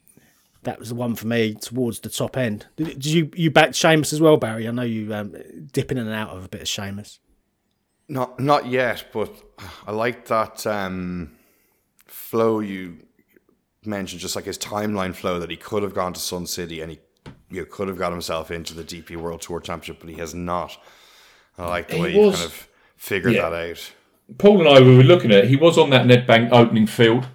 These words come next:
Speaker 3: He, he was
Speaker 1: Yeah.
Speaker 3: there with Thomas Dietrich. Dietrich decided to go South Africa to try and get into the D P World Tour Championship, failed by a spot. Seamus said, "No,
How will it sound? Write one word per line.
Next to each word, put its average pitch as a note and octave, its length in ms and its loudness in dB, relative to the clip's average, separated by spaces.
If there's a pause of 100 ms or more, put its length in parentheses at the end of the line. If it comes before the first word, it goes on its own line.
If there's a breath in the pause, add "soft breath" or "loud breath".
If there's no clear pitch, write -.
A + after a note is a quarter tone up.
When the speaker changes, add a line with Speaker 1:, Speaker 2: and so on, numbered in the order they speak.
(120)
Speaker 3:
He, A#2+ 180 2
he D#3 240 4
was B2+ 140 4
Speaker 1:
Yeah. B2 120 4
Speaker 3:
there G#2 60 4
with G2 120 0
Thomas G#2+ 260 2
Dietrich. G#2+ 640 0
Dietrich D3+ 440 2
decided A#2+ 500 6
to - 140 -10
go F2+ 160 0
South F#2 340 0
Africa G2+ 560 -2
to - 100 -8
try A2 460 2
and G2 100 2
get F#2+ 160 0
into F2 220 -12
the D#2+ 80 -12 (140)
D F2 80 -4
P E2+ 180 -8
World E2+ 240 -6
Tour E2 200 -8
Championship, - 760 -4
failed F#2+ 320 2
by E2+ 160 -2
a E2 40 -6
spot. - 540 -2 (160)
Seamus G#2 440 0
said, F2+ 260 -6
"No, E2+ 320 -8